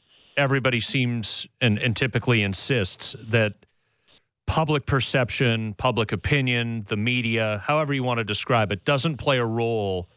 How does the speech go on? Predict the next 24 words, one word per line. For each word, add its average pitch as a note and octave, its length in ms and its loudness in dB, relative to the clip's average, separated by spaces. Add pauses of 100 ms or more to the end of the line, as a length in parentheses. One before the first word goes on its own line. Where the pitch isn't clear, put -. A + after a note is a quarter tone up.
(580)
in C3+ 180 4
any C3 280 0
of G#2 140 -2
these A2+ 260 0
sorts A2+ 360 0
of F2 100 -4
decisions. E2 720 0 (400)
And C3 300 2
maybe F#3 340 0
this C#3+ 360 -2
year D3+ 180 2
it's - 140 -2
a C#3+ 60 2
little C3 240 2
different C3+ 440 0
because B2 340 0
any D3+ 240 0
access C#3 560 0
that - 260 -2
you A#2 140 2
have G#2 720 0 (380)
is B2 220 2
typically C3+ 540 0
through A#2 760 -2